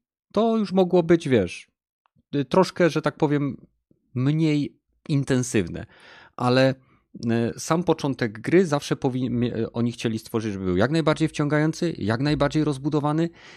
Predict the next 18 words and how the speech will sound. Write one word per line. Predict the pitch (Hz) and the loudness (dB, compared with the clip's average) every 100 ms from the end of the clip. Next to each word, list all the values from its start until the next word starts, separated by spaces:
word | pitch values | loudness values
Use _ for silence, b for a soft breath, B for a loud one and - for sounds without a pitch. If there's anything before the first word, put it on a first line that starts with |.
| B | B
i | - 127 131 123 | -2 0 0 0
jak | 139 143 | 0 2
najbardziej | 135 117 123 - 120 | 0 0 -2 0 -4
widowiskowy. | - 107 98 - - 87 - _ b b b b - | 0 -2 -2 -6 -8 -8 -8 _ b b b b -4
I | 127 139 - _ - | 0 0 -4 _ -12
zwróćcie | 127 123 190 - 190 | -8 -4 -6 -2 0
uwagę, | 156 170 170 | 2 2 2
że | 156 151 | 0 0
zazwyczaj | 147 127 156 180 101 95 | -2 -2 -4 -2 -4 -4
jak | 101 | -4
mamy | 117 123 131 | -2 0 0
na | 127 | -2
przykład, | 120 - 120 - | -6 -4 -4 -2
y, | 117 110 - | 0 0 -2
czy | 131 | -4
to | 127 | -4
wprowadzenie | - 120 113 110 117 120 | -2 0 2 2 0 0
do, | 107 107 104 104 98 | 0 2 2 0 -2